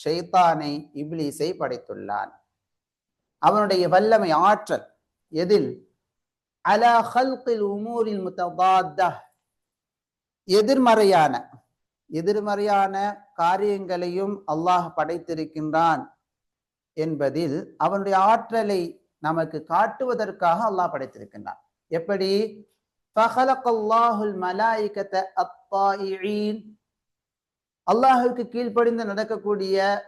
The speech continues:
வானவர்களை அல்லாஹ் படைத்திருக்கின்றான். வானவர்கள் அல்லாஹ்வுக்கு மாறு செய்ய மாட்டார்கள். வானவர்கள் அல்லாஹ்விற்கு மாறு செய்ய மாட்டார்கள். அல்லாஹ்வுக்கு கீழ்ப்படிந்து நடப்பார்கள், அல்லாஹ்வை தொழுவார்கள்,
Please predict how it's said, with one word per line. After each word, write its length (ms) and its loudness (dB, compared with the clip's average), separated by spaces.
வானவர்களை 840 0
அல்லாஹ் 580 2
படைத்திருக்கின்றான். 920 -2
வானவர்கள் 580 0
அல்லாஹ்வுக்கு 540 0
மாறு 320 -2
செய்ய 240 -12
மாட்டார்கள். 580 -10
வானவர்கள் 800 2
அல்லாஹ்விற்கு 840 0
மாறு 360 -2
செய்ய 260 -6
மாட்டார்கள். 760 -2
அல்லாஹ்வுக்கு 480 2
கீழ்ப்படிந்து 520 -4
நடப்பார்கள், 600 0
அல்லாஹ்வை 580 0
தொழுவார்கள், 840 0